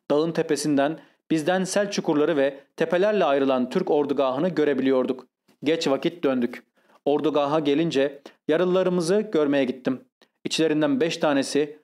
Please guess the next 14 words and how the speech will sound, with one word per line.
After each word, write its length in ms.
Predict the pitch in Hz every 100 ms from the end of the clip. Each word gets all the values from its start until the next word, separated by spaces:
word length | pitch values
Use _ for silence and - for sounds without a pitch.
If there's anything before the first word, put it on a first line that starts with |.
| _
o 140 | 170 156
gece 280 | 147 131 120
ve 60 |
ertesi 480 | 120 131 - - 165
gün 240 | 143 151
öldüler. 480 | 135 131 131 127 - - _ _ -
Akşamüstü 580 | 139 - 165 147 170 139
de 220 | 139 - _ _
aynı 260 | 170 196 165
gün 300 | 139 156 156
bir 140 | 147
başka 260 | 151 151 180
çarpışmada 560 | 160 139 139 147 135
yaralanan 560 | 127 135 151 139 131